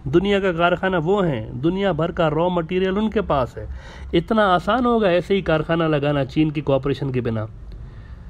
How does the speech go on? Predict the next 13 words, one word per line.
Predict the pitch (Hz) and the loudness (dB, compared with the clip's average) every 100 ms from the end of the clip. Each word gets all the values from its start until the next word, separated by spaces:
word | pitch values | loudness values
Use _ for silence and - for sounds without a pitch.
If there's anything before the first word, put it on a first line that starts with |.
| - - - - - - 185 | -16 -16 -16 -16 -16 -2 2
Now, | 220 | 4
if | 254 | 4
you | - 254 | 2 4
are | 247 | 4
American | 208 190 202 214 220 190 135 - | 4 4 2 2 0 0 0 0
fan, | 143 120 156 - - - - - - - - | 0 0 -4 -8 -14 -16 -16 -16 -14 -8 -2
तो | |
shock | 170 - 190 - | -2 2 0 2
के | 208 | 2
लिए | 185 180 | 4 4
prepare | 151 143 143 139 | 2 -2 0 0
हो | 123 | 0
जाएं। | 107 104 | -4 -6